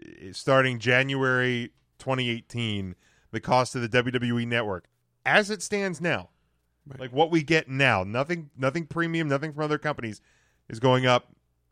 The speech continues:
Speaker 1: It's gonna be double the cost. I would still be subscribed.
Speaker 2: Right, I agree.
Speaker 1: Like, like, they're not gonna do it because I think there'd be enough people going, "Hey, it's not worth it." But again, you buy one WrestleMania and you, you know, it's, it's,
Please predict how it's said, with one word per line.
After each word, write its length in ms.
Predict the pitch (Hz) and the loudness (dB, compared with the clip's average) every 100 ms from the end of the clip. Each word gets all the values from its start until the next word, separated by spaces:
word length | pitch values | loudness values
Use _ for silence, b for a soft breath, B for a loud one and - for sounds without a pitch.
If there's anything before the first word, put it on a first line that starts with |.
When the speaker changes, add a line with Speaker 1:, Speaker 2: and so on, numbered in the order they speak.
| _ _ _ | _ _ _
Speaker 1:
It's 80 | - | -12
gonna 140 | 123 123 | -4 -4
be 80 | 101 - | -2 0
double 180 | 123 | 2
the 80 | 117 | 2
cost. 440 | 110 107 87 _ _ _ _ _ _ _ | -4 -4 -4 _ _ _ _ _ _ _
I 140 | 110 | -2
would 160 | 101 95 | -2 -4
still 240 | - 113 | -4 -2
be 100 | 101 101 | -2 -6
subscribed. 420 | - - 82 - _ _ | -10 -12 -12 -12 _ _
Speaker 2:
Right, 160 | - - _ | -14 -14 _
I 60 | 139 | -6
agree. 180 | 120 113 | -6 -6
Speaker 1:
Like, 80 | - _ | -10 _
like, 120 | 170 | -2
they're 120 | 180 220 | 2 4
not 160 | 190 | 2
gonna 180 | 160 123 | 2 0
do 280 | 98 156 117 | 4 4 4
it 100 | 98 | 0
because 260 | 117 127 | -6 -6
I 60 | 120 | -4
think 160 | 120 131 | -4 -4
there'd 120 | 127 | -4
be 140 | 127 | -2
enough 200 | 120 120 | -2 -2
people 200 | 127 127 | -4 -8
going, 180 | 117 113 | -6 -4
"Hey, 420 | 131 156 139 131 | -2 -2 -4 -6
it's 100 | 147 117 131 113 | -10 -14 -20 -10
not 200 | 139 120 | -8 -8
worth 280 | 143 165 113 | -8 -10 -12
it." 140 | 92 _ _ _ _ _ - | -14 _ _ _ _ _ -12
But 120 | 123 | -10
again, 260 | 123 131 120 | -2 -2 0
you 100 | 117 | 4
buy 160 | 123 | 4
one 220 | 123 127 | 6 4
WrestleMania 760 | 127 123 - 113 123 117 104 107 | 2 0 0 -2 -2 0 -2 -2
and 140 | 110 | -4
you, 140 | 110 110 | -6 -10
you 140 | 104 | -10
know, 160 | 101 95 | -6 -6
it's, 140 | 92 | -6
it's, 320 | - 92 - | -10 -16 -18